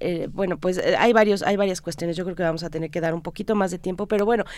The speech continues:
Stoltenberg de, de la otan, quien dirige la otan, eh, pues ha dicho que China, pues, no tiene la credibilidad suficiente,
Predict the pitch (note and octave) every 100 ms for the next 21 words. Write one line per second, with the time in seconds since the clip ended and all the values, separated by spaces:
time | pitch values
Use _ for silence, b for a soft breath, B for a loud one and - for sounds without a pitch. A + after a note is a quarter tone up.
0 | B - - D#4 D#4 G#3+ D#3+ D3+ D3+ D3+
1 | D#3 D#3 - C#3+ C#3 C3+ - A3 G#3+ -
2 | D#3 D#3 G3+ B3 - D#3+ C#3+ C#3+ F3+ F3
3 | G3+ B B B - D#3+ D3 D#3 - E3+
4 | F3+ G3+ A3 - F#3 E3 D3+ D3 G3 G3+
5 | G#3+ G#3+ B B B E3+ E3+ G#3 - A#3
6 | A#3 A#3+ B3 B3 - - - - - F3
7 | E3+ E3+ F3 E3+ D#3+ D#3 F#3+ G#3 - A3
8 | G3 E3 - A3 B3+ C4 - D3+